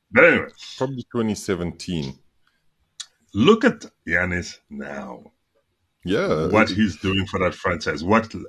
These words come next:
Speaker 1: a leader he has become. He is one of the definite faces of the N B A.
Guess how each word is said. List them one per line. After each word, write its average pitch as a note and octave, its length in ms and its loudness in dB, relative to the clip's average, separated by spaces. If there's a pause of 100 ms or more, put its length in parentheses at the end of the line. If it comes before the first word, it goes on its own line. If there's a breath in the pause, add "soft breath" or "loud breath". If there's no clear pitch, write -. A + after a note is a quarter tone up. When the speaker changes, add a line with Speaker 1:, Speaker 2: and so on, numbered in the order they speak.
Speaker 1:
a G2 80 0
leader F#2+ 560 0
he F2 180 -4
has D#2 240 -6
become. D#2 560 -6 (340 loud breath)
He A#2 160 6
is G2+ 320 0
one G2 240 2
of F#2+ 140 0
the F2+ 80 -4
definite F2+ 500 -4
faces F2+ 540 -10
of E2+ 80 -8
the E2+ 180 -8
N E2+ 160 -4
B E2 200 -4
A. E2 160 0